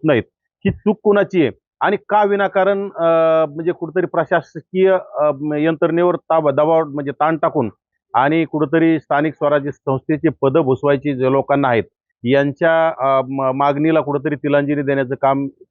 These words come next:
कुठलंही सरकार आलं तर होतंय, परंतु आता स्थानिक स्वराज्य संस्थेच्या निवडणुका नक्कीच लवकर झाल्या पाहिजे आणि त्यासुद्धा ओबीसींच्या आरक्षणासहित झाल्या पाहिजे.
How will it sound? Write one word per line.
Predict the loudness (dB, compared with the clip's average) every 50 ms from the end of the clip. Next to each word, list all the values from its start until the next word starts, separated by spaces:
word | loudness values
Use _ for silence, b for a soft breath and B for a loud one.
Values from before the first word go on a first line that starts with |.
| _ _ _
कुठलंही | -12 -2 0 0 0 0
सरकार | 0 -2 -4 -2 -2 0
आलं | 0 0 0
तर | 0 -2 -2
होतंय, | -4 -2 -2 0 -2 -2 -2 _ _ _ _ _ _ -2
परंतु | 0 0 0 0 0 0 -2 -2
आता | 0 0 0 0 0 0 -2 -2
स्थानिक | 0 _ 0 0 0 -2 -4
स्वराज्य | _ 0 0 0 0 -2
संस्थेच्या | -6 -6 -8 -8 -6 -8 -6 -4 -2 -2
निवडणुका | 0 2 0 0 0 0 -4 -2 -2 -2
नक्कीच | -2 -2 -6 -6 -8 -10 -4 0
लवकर | 0 0 2 2 2 2 2
झाल्या | 2 2 0 0 0
पाहिजे | 0 0 -2 -2 -4 -8 -10 _ _ _ _ _
आणि | -12 -12 -8 -2
त्यासुद्धा | -2 -2 -2 -4 -4 0 0 2 2 0 -2 -6 -14 _ _ _ _ _ _ -2
ओबीसींच्या | -2 0 0 -2 -2 -2 -2 -2 0 0 0 0 0 0
आरक्षणासहित | 0 0 0 0 -2 -2 -2 0 0 -2 -2 _ -2 -2 0 2
झाल्या | 2 2 2 2
पाहिजे. | 0 0 -2 -2 -4